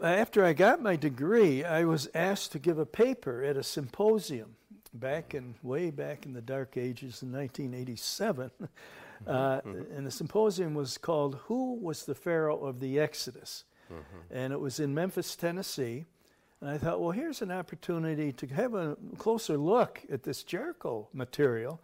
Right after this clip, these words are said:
Speaker 2: Yeah.
Speaker 1: And so I, uh, had a closer look. And by that
Speaker 2: Mm-hmm.
Speaker 1: time,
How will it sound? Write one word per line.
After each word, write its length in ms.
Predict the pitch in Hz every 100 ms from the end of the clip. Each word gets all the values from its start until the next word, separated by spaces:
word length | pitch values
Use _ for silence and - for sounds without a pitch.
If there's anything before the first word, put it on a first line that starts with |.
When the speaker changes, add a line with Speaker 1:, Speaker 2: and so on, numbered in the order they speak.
| -
Speaker 2:
Yeah. 480 | - - - - 131
Speaker 1:
And 100 | 131
so 220 | - 147
I, 300 | 143 143 143 185
uh, 460 | 165 139 - 160 -
had 200 | 156 196
a 60 | -
closer 440 | - 160 139 147
look. 360 | 123 131 160 -
And 160 | 143 135
by 140 | 151
that 240 | 170 247 -
Speaker 2:
Mm-hmm. 100 | 180
Speaker 1:
time, 320 | 160 156 147